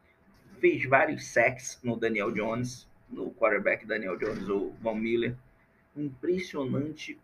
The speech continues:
como é um jogador inteligente, o Von Miller. É um defensor que ganha jogo. É um defensor que foi M V P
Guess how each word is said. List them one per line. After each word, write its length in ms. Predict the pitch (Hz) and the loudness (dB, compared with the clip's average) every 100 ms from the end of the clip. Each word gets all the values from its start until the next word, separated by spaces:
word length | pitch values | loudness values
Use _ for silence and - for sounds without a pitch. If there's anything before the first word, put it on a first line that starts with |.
| _ | _
como 260 | - 170 170 | -8 -6 -6
é 40 | |
um 140 | 160 123 | -2 2
jogador 400 | 143 147 127 131 | 4 4 2 2
inteligente, 760 | 131 123 - 127 101 85 98 | 2 0 -2 -2 -6 -8 -10
o 40 | - | -8
Von 140 | 104 | -6
Miller. 340 | 98 - - - _ _ _ - - - | -4 -6 -12 -20 _ _ _ -20 -12 -2
É 60 | |
um 120 | 131 | 2
defensor 640 | 131 165 165 143 123 170 - | 4 2 2 0 2 0 0
que 80 | - | -6
ganha 420 | 143 185 185 127 | 0 2 2 2
jogo. 300 | 117 107 - | 2 0 -2
É 60 | 120 | 2
um 60 | |
defensor 460 | 143 180 180 - 202 | 4 4 4 4 4
que 60 | - | 4
foi 200 | 226 254 | 2 4
M 160 | 262 | 2
V 140 | 233 190 | 0 0
P 240 | 196 | -2